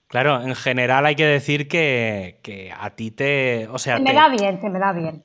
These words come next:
Speaker 1: Sí, claro, pero se te da por co-, por copi-, por copiada, porque básicamente, <laughs> como nos has visto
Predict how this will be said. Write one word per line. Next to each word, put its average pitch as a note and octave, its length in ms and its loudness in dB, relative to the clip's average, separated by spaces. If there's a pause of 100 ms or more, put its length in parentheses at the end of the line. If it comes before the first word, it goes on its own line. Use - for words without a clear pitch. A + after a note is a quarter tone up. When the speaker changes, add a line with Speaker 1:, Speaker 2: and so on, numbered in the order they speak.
Speaker 1:
Sí, D#3+ 460 -2
claro, D#3 300 2
pero C3 140 0
se D3 120 -4
te C3 160 0
da C#3+ 240 4
por F3+ 280 2
co-, - 200 -8
por B2 260 -2
copi-, C#3+ 380 -4
por C3 300 -2
copiada, C#3+ 760 2
porque C3+ 240 -2
básicamente, F3+ 720 0
<laughs> E5 160 -10
como F4 320 0
nos F3+ 220 -2
has E3 100 0
visto F3 460 -2